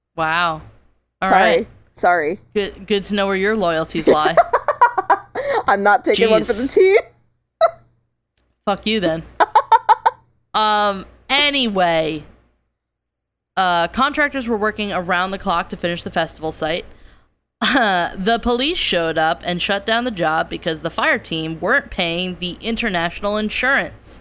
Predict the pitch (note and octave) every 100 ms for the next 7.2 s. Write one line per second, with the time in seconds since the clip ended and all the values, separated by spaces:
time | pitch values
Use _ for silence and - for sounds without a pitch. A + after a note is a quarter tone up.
0 | - D4+ F#4 G4 F#4+ C4+ _ _ _ _
1 | _ _ _ _ _ _ G#3+ B3 D#3 -
2 | - C#4+ C4+ B3+ G#3 G#3 - _ - D#4+
3 | F#4+ E4+ B3+ A#3 A3 - A#3 A3 A3 A3
4 | G#3+ G3+ G#3 E4 E4+ D4 C#4+ A3+ B3 C4
5 | A3+ A3+ F#3 F3+ F3 E3+ F#3 F3 F3 F3
6 | E3 E3+ F3 - E3 D#3+ D#3+ D#3 D#3+ D#3
7 | F3